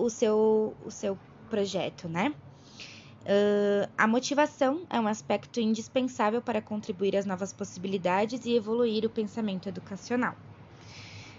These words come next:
Ahn, essas também são minhas considerações finais. Eu acredito que,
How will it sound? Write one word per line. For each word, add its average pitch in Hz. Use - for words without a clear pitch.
Ahn, 202
essas 220
também 214
são 202
minhas 196
considerações 185
finais. 214
Eu 233
acredito 202
que, 196